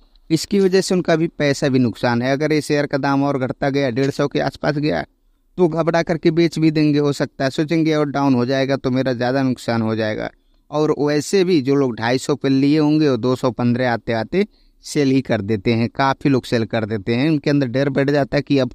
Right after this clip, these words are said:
कितना नीचे जाएगा ये। तो ये गलती तो आपको कभी भी नहीं करना है कि शेयर का रेट बढ़ रहा है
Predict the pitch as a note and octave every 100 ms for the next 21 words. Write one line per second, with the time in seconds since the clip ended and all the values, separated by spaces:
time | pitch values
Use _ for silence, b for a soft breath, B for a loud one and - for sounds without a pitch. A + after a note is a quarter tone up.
0 | - A2+ A#2+ A#2+ A2 G#2 A2+ G2+ G2+ F#2+
1 | F2+ E2+ E2+ - - _ _ _ _ _
2 | - E3 - E3 F#3 F3+ E3+ F#3 F3 D3+
3 | D3 D#3+ - C3 C#3 C#3+ C#3+ C#3 C#3+ C#3
4 | C#3+ D3 - C#3+ C#3+ - C#3+ C#3 C#3+ A#2
5 | C3 C3 C3 B2+ B2+ D3+